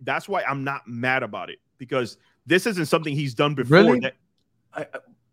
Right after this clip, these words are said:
Speaker 2: I, I'm sorry to cut you off,
Speaker 1: No,
Speaker 2: but
Speaker 1: no.
Speaker 2: I, I feel like that would be more reason to worry. If there was a reason for those overthrows, underthrows, maybe I wouldn't be as worried. But I think that that would have me more worried that he did all of this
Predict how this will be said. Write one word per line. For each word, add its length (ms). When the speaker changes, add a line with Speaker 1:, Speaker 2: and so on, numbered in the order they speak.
Speaker 2:
I, 140
I'm 100
sorry 200
to 80
cut 220
you 100
off, 260
Speaker 1:
No, 80
Speaker 2:
but 60
Speaker 1:
no. 60
Speaker 2:
I, 220
I 20
feel 280
like 180
that 120
would 120
be 140
more 360
reason 340
to 120
worry. 420
If 200
there 120
was 160
a 100
reason 460
for 120
those 300
overthrows, 480
underthrows, 580
maybe 320
I 100
wouldn't 340
be 100
as 140
worried. 260
But 100
I 140
think 220
that 120
that 140
would 100
have 200
me 140
more 340
worried 300
that 120
he 140
did 240
all 140
of 80
this 240